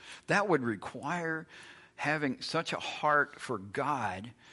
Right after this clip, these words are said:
that you say, "I want other people to know the living God, and how can I speak to them in such a way that it moves them from where they are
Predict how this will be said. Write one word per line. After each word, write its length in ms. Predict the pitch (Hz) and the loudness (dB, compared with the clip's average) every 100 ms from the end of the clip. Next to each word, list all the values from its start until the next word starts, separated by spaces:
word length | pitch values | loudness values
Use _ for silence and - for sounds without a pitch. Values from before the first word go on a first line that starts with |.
| - - | -14 -6
that 140 | 135 | -4
you 60 | 139 | -2
say, 160 | - | -2
"I 100 | 123 | -2
want 240 | 180 160 - | -2 -2 -4
other 300 | 139 175 180 | -4 0 -2
people 380 | - 170 160 131 | -2 -8 -6 -6
to 120 | - | -4
know 500 | 120 123 123 123 120 | -2 0 2 2 2
the 140 | 113 104 | 0 -2
living 420 | 113 147 147 127 | -2 -2 0 0
God, 420 | 113 95 95 98 - - - | 0 0 -2 -6 -14 -20 -8
and 120 | 101 | -4
how 260 | 107 139 160 | -2 0 0
can 200 | - 151 | 0 0
I 120 | 135 | 0
speak 420 | 127 - 156 143 | -2 -6 -8 -8
to 120 | - 117 | -6 -4
them 260 | 110 104 | -2 -4
in 100 | 107 | -6
such 280 | 101 160 156 | -6 -4 -4
a 60 | 139 | 0
way 180 | 120 113 | 2 2
that 140 | 107 | 2
it 120 | 107 | -2
moves 440 | 135 135 165 156 139 | 0 2 2 -2 -2
them 200 | 139 113 | -2 -2
from 260 | - 113 | -4 -4
where 240 | 117 143 160 | -2 0 2
they 180 | 156 151 | 0 0
are 600 | 131 120 110 104 107 | -4 -4 -4 -4 -8